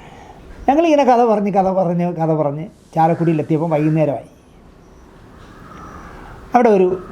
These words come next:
ഗസ്റ്റ് ഹൗസിൻ്റെ മുന്നിൽ ഷൂട്ടിംഗ് നടക്കുക. നായകൻ ശ്രീനിവാസനാണ്. അന്ന് നായകൻ ശ്രീനിവാസൻ എന്ന് പറഞ്ഞാൽ നാ-, ശ്രീനിവാസൻ്റെ പ്രതാപകാലമാണ്. ഞങ്ങളവിടെ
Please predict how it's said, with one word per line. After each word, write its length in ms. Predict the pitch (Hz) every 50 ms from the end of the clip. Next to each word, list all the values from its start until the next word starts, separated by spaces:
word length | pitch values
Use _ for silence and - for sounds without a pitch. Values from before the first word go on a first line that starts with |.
| - - - - -
ഗസ്റ്റ് 320 | 165 160 165 165 - - 202
ഹൗസിൻ്റെ 280 | 180 - - 165 165
മുന്നിൽ 400 | 151 143 139 147 143 127 123 135 156 - - -
ഷൂട്ടിംഗ് 300 | - 202 208 185 214 175
നടക്കുക. 300 | 156 135 135 - - - - - - - - - - - - - - - - - - - - - - - - - - - - - - - - - - - - - - - -
നായകൻ 340 | 180 196 208 208 196 208 196 -
ശ്രീനിവാസനാണ്. 600 | - 165 165 185 170 165 156 160 151 135 127 127 135
അന്ന് 160 | 143 165 165 160
നായകൻ 340 | 160 170 175 185 190 208 208 208 220 233 196 -
ശ്രീനിവാസൻ 340 | 196 202 208 208 196 214
എന്ന് 120 | 226 226 226
പറഞ്ഞാൽ 180 | 220 233 233 214
നാ-, 280 | 180 185 196 - 196 175 -
ശ്രീനിവാസൻ്റെ 520 | - 180 208 220 220 214 - 233 220 208 202
പ്രതാപകാലമാണ്. 760 | 190 170 165 220 220 214 196 165 175 160 151 127 113 - - - - - - - - - - - - - - - - - - - - - - - - - - - - - - - - - - - - - - - - - - - -
ഞങ്ങളവിടെ 300 | - 254 277 240 320 320